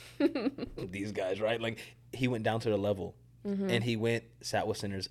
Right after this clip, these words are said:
Speaker 2: ate with sinners.
Speaker 1: Oh, yeah.
Speaker 2: All his disciples were, like, bottom of the barrel, right? Like,
Speaker 1: Mm-hmm.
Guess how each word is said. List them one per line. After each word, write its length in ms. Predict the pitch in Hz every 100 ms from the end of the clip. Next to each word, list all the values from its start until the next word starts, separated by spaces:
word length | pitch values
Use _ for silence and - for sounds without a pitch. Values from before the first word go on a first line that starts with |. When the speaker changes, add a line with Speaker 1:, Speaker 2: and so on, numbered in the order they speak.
| -
Speaker 2:
ate 140 | 107
with 140 | 107
sinners. 380 | 101 104 101 95 -
Speaker 1:
Oh, 80 | 202
yeah. 200 | 190 98
Speaker 2:
All 160 | 107 117
his 120 | 127
disciples 480 | 113 - 101 107 107
were, 120 | 101
like, 240 | 98 92 -
bottom 360 | 107 107 104
of 60 | 107
the 40 | 104
barrel, 360 | 110 104 104
right? 260 | 104 101 101
Like, 260 | 107 101 -
Speaker 1:
Mm-hmm. 460 | 190 202 202 202